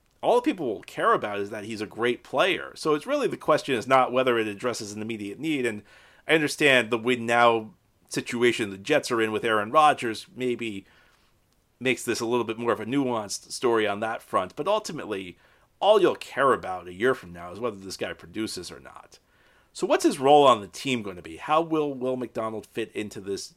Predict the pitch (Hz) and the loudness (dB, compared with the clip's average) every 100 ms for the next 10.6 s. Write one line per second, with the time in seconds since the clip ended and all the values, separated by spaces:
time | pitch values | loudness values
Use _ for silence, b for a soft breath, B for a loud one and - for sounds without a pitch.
0 | - 113 104 - 104 110 - 123 107 98 | -8 -6 -6 -4 -4 -4 -6 -8 -8 -6
1 | 101 104 _ 98 98 107 101 92 98 87 | -10 -12 _ -18 -4 -4 -2 -8 -14 -12
2 | 123 113 110 107 b b b b b - | -6 -4 -6 -8 b b b b b -8
3 | 196 359 359 277 220 170 131 160 113 80 | -8 -6 -4 -2 -2 -4 0 2 2 -2
4 | _ _ _ - 120 220 170 131 110 101 | _ _ _ -10 -4 -4 -2 0 0 -2
5 | 139 139 139 - 180 135 131 - 196 196 | -8 -10 -10 -8 -6 -4 -6 -4 -2 0
6 | 151 120 120 b b b _ _ - 220 | 0 -4 -8 b b b _ _ -2 -2
7 | - - _ - 127 147 160 139 127 147 | -2 -16 _ -16 0 4 4 2 0 0
8 | 117 98 101 - 101 - 127 110 107 104 | 0 -4 -6 -6 -8 2 2 2 -4 -2
9 | 113 117 - 117 104 92 104 90 - 95 | 2 0 0 0 0 -4 -6 -6 -8 -8
10 | 90 85 80 71 - - | -8 -12 -16 -14 -18 -20